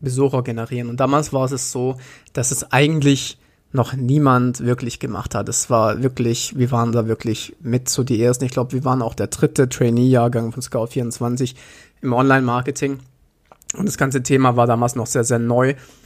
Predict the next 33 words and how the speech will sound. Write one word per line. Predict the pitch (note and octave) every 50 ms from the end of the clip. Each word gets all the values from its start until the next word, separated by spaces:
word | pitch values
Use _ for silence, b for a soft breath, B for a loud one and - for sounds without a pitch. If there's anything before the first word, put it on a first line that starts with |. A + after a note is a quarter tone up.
| B B B
Dementsprechend | C3 B2 A#2+ - - - A#2+ C#3 C3 B2+
konnte | C3+ B2+ A#2+ A#2
man | A#2+ A#2+ A#2 A#2
da | A2+ A#2 A2+ A#2
wirklich | A#2+ A#2 - - B2 A2+ A2+ -
sehr | - - - A#2+ A#2 A#2
viele | A2+ - - B2+ A#2+ A#2 A#2 A2+ A2
Dinge | A#2+ B2+ B2 B2 A#2+ A2+ A2+ A2 A2
ausprobieren | - B2+ B2+ B2 - B2 A#2 B2 B2 A#2+ A#2
und | A#2 A#2
sehr | A#2+ A#2 A2+
viele | - - B2 A#2+ A#2 A#2
Dinge | B2+ A#2+ A#2+ A#2+ A2+
testen. | - - - B2 B2 - - - C3+ C3+ B2+ B B B B B B B B -
Und | C3 B2
es | A#2+ - C3
hat | A#2+ A#2+ -
extrem | - B2 - - - - C3+ B2+ B2
einfach | G2 A2+ A#2+ A#2+ B2 A2+ -
funktioniert. | - A#2 B2 B2 - A#2+ A#2+ B2 A#2+ A2 G#2+ - b b b b b b b b b b b _ -
Und | - B2+ B2+ A#2+ A#2+ A#2+ - - _ _ _ _ _ _ _ _ _ _ _ _ _ _ _ -
meine | - D3 C3+ C3+ C3+ B2
allererste | A2+ C3+ C#3 C3 B2+ C3 C3 - D3 B2+
Webseite | C3 C3 - - C#3+ C3+ C3+ C3 C#3+ C#3 C3
ging | B2+ C#3 C3 B2+ B2 B2+
um | - B2+ B2 A#2+ A#2 A2+ A2 A2+ B2 - b b b b b b b b b
Hairstyling. | - - C3+ C3 E3 D#3 - - - C3+ B2 C3+ C#3+ C#3 C#3+ C#3+ C3+
Ich | B2+ -
hab | C3+ A#2 B2
mir | B2+ B2 A#2+
dann | A#2+ A#2 A#2
praktisch | A2 B2+ A2+ - - - A2+ A2+ - - - - _ _ _ _
ein, | - A#2+ A#2+ A2+ A2 A2 A2 G#2 A#2+